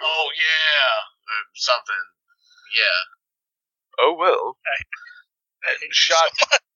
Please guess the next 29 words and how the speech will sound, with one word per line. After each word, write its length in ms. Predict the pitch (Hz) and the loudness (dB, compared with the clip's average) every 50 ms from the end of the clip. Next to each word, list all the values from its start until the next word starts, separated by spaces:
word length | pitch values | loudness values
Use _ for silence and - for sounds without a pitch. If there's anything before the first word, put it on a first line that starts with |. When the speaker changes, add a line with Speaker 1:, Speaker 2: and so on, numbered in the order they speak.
| _ _ | _ _
Speaker 1:
Yeah. 280 | - - 160 156 147 143 160 | -2 0 2 2 2 2 -2
Speaker 2:
<laughs> 80 | - - - - - - - - - _ - - _ _ _ _ - - - | -4 -6 -10 -12 -12 -12 -12 -14 -14 _ -20 -20 _ _ _ _ -20 -10 -2
Uh, 240 | - 139 131 127 131 - | 2 2 2 2 0 -2
Sucks, 380 | - - - 175 151 - - - - - | 0 0 2 2 0 -2 -6 -12 -12 -6
Sucks 300 | - - 156 156 - - | -2 0 0 0 0 -2
is 80 | 151 135 - | -8 -8 -4
now 180 | 139 135 135 139 | 0 0 0 0
going 320 | 135 139 131 131 135 139 - | 0 -2 -4 -4 -4 -4 -4
to 100 | - 147 | -6 -6
just, 240 | - - 147 135 - | -6 -6 -8 -2 0
like, 160 | - 123 - - - _ _ - | 0 0 0 -2 -12 _ _ -2
go 120 | - 139 135 - - | -2 -2 -2 0 2
back 240 | 143 131 135 139 - - - - | 2 2 2 2 -2 -8 -16 -16
to 80 | - 127 | -14 -10
the 80 | 123 127 | -6 -2
ship, 300 | - - - 135 127 131 _ _ _ _ _ _ - - _ _ - | 0 0 0 0 0 -2 _ _ _ _ _ _ -20 -20 _ _ -2
like, 160 | 135 127 120 - - - | -2 -2 -2 -4 -4 -2
into 220 | 175 151 - - 151 | -2 0 0 0 0
the 80 | 139 139 | 2 2
hallway, 480 | 120 123 120 123 120 113 110 110 110 - - _ _ - - - - - - - | 2 2 2 2 2 0 -2 -2 -4 -6 -10 _ _ -20 -20 -20 -20 -20 -10 -6
and 80 | - 143 | -4 -2
just 220 | 135 143 139 - 139 | -2 -2 -4 -4 -2
one 220 | 131 139 143 139 127 | 0 0 2 2 2
last 220 | 131 123 120 - | 0 0 0 -2
time, 160 | - 120 - _ _ _ _ _ _ _ - - | -4 -4 -6 _ _ _ _ _ _ _ -6 -2
"Perseon!" 880 | 156 165 202 220 214 - 269 247 226 226 220 214 208 208 208 208 208 202 190 | 0 0 2 2 0 0 0 2 2 2 2 4 4 4 4 2 0 -2 -6
and 1300 | _ _ _ _ _ _ _ _ _ _ _ - 453 - _ _ _ - 466 - - - - 523 - - - | _ _ _ _ _ _ _ _ _ _ _ -20 -20 -20 _ _ _ -12 -12 -10 -4 -2 -2 -2 -2 -4 -10
proceed 240 | - - - - 170 - | -12 -12 -10 -12 -12 -12
to 80 | - 190 | -8 -6